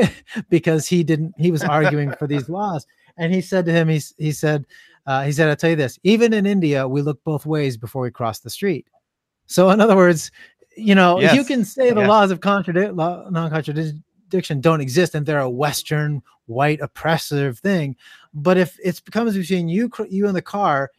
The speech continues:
Speaker 1: either you are crossing the street or the car is crossing the street at that moment.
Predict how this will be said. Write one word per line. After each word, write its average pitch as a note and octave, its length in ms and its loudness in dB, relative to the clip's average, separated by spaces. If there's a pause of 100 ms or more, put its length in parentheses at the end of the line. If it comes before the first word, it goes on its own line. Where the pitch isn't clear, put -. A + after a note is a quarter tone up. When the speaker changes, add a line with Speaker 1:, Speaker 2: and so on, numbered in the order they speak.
(160)
Speaker 1:
either E3+ 340 2
you F#3+ 440 -2
are G3+ 140 -2
crossing G3 400 -4
the F#3 80 0
street G3 320 -2
or F3+ 120 0
the E3 140 0
car F3 380 0
is C#3 120 -6
crossing C#3 360 -4
the B2+ 80 -4
street D#3 240 -4
at C#3 80 -4
that C#3+ 180 -4
moment. C#3 400 -2